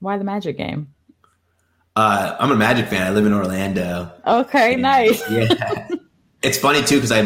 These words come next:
Speaker 2: I do the, I have season tickets, but I do, like, the ticket bank where I pay them and I can just pick whatever games I go to.
Speaker 1: Mm.
Speaker 2: And I haven't gone
Speaker 1: Oh,
Speaker 2: to
Speaker 1: so
Speaker 2: a
Speaker 1: you
Speaker 2: game
Speaker 1: were
Speaker 2: in, like,
Speaker 1: at the
Speaker 2: two
Speaker 1: game?
Speaker 2: weeks. Yeah, yeah. I haven't gone in, like, two weeks. So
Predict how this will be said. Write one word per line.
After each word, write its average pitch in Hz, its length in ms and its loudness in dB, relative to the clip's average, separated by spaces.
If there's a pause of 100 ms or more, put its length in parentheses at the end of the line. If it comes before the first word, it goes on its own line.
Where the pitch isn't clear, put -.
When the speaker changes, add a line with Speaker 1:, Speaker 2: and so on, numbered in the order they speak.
(160)
Speaker 2:
I 107 60 2
do 110 140 2
the, 101 280 -2
I 101 60 2
have 104 100 2
season 104 280 0
tickets, 110 340 -2
but 101 160 0
I 95 80 2
do, 95 160 0
like, 92 240 -2
the 85 80 -8
ticket 92 680 -4 (280)
bank 98 260 0
where 101 180 0
I 87 100 -2
pay 107 260 0
them 113 180 0
and 104 80 0
I 90 60 -2
can 90 80 -8
just - 180 -8
pick 101 160 -4
whatever 90 240 -2
games 87 240 -2
I 110 100 2
go 131 220 0
to. 165 340 0 (300)
Speaker 1:
Mm. 160 180 -12
Speaker 2:
And 117 600 -2 (400)
I 127 60 2
haven't 131 240 0
gone 202 100 2
Speaker 1:
Oh, 220 40 0
Speaker 2:
to 208 60 -4
Speaker 1:
so 220 60 2
Speaker 2:
a - 20 4
Speaker 1:
you - 80 2
Speaker 2:
game 98 80 -2
Speaker 1:
were 247 80 2
Speaker 2:
in, 143 80 2
like, 254 120 2
Speaker 1:
at 277 60 -8
the 233 60 2
Speaker 2:
two 143 80 0
Speaker 1:
game? 131 140 0
Speaker 2:
weeks. 98 580 -4
Yeah, 117 300 2
yeah. 120 180 2 (180)
I - 40 -10
haven't 131 100 0
gone 123 120 2
in, 113 40 0
like, 107 220 -2
two 107 160 -2
weeks. 107 300 0
So 90 300 -2